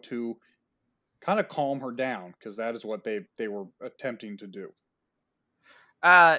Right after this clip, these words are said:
Speaker 2: did you guys like, I kinda like, um, Armor. I kinda like seeing her in the role that she's playing. Uh, this book is working more for me than Excalibur was, but I,
Speaker 1: I
Speaker 2: overall, I thought it was kinda weak.
Speaker 1: I enjoy, li-,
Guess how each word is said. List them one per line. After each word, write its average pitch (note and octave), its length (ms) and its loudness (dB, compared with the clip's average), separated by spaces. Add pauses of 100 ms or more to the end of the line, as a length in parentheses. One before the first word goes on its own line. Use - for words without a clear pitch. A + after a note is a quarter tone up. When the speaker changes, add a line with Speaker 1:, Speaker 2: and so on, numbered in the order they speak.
Speaker 2:
did E3+ 160 -10
you A#3+ 60 -2
guys C#4 220 6
like, A3 340 2
I A3+ 60 6
kinda E4 280 6
like, A3+ 500 2
um, E3+ 380 6
Armor. E3+ 460 6
I E3+ 60 4
kinda E3+ 160 4
like D#3 140 4
seeing C#3 260 -2
her C#3 160 2
in C3+ 80 -2
the B2+ 100 0
role A#2+ 200 -2
that A2+ 120 -6
she's A#2+ 220 -10
playing. B2+ 580 -4
Uh, B2+ 220 -4
this E3+ 240 -6
book A#3+ 400 0 (380)
is D#3 280 -4
working F3 480 2
more D#3+ 280 4
for D#3 140 -2
me C#3 180 0
than B2+ 160 -2
Excalibur A#2+ 680 2
was, G#2 240 -2
but B2 100 -2
I, A#2+ 140 2
Speaker 1:
I E3 80 -2
Speaker 2:
overall, D#3+ 420 6
I A#2 120 4
thought A#2 220 2
it G#2+ 60 -6
was G#2 80 -14 (140)
kinda A#2+ 160 -4
weak. F#2+ 340 -18 (160)
Speaker 1:
I E3+ 240 2
enjoy, C#3+ 680 0
li-, F#3 120 -4